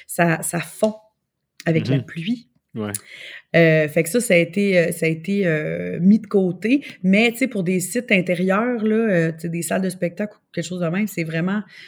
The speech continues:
Speaker 1: c'est vraiment très cool. Puis, euh, c'est compostable, fait que c'est vraiment cool. Puis pour les, euh, les, comment qu'on dit ça, les, euh, les, les
Speaker 2: Les
Speaker 1: leaches.
Speaker 2: licous.
Speaker 1: Les
Speaker 2: Les
Speaker 1: licous.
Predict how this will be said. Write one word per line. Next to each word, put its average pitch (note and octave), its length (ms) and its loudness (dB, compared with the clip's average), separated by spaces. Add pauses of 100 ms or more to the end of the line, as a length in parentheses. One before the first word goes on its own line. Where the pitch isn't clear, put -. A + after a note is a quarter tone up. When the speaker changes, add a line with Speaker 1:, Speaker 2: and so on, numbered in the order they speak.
(140)
Speaker 1:
c'est E3+ 160 2
vraiment E3 280 2
très F3 260 -2
cool. A3 300 2
Puis, F#3 240 0
euh, E3 60 4
c'est E3 140 -8
compostable, E3+ 680 -2
fait E3 160 -10
que - 60 -16
c'est E3 100 -10
vraiment D#3+ 280 -4
cool. G3+ 280 0 (260)
Puis - 160 -10
pour G#3+ 200 4
les, F3+ 260 4
euh, D3+ 400 2 (1300)
les, E3 400 -6
comment E3+ 220 -8
qu'on F3 160 -12
dit D#3+ 100 -12
ça, F#3 160 -10
les, E3+ 300 -8
euh, E3+ 260 -14
les, E3+ 160 -8 (240)
les E3 140 -6
Speaker 2:
Les E3+ 160 2
Speaker 1:
leaches. A2 300 0
Speaker 2:
licous. E3+ 260 -2 (680)
Speaker 1:
Les F3+ 140 2
Speaker 2:
Les G3+ 60 8
Speaker 1:
licous. A3 420 -2